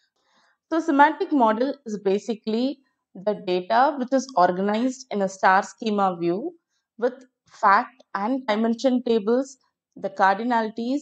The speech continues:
measures, that is going to help us with the visualization. If you want to understand how to create a semantic model, you can check my previously released videos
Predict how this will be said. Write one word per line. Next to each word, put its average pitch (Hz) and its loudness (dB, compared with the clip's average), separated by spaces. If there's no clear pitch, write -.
measures, 190 -2
that 254 -4
is 320 -6
going 247 0
to 277 2
help 262 -2
us - 2
with 196 -6
the 269 -2
visualization. 214 -2
If 196 -12
you 220 0
want 214 2
to 392 2
understand 226 0
how 294 4
to 349 -6
create 214 0
a 202 2
semantic 190 -2
model, 180 0
you 302 -8
can 359 -4
check 277 0
my 254 0
previously 285 0
released 240 -2
videos 196 0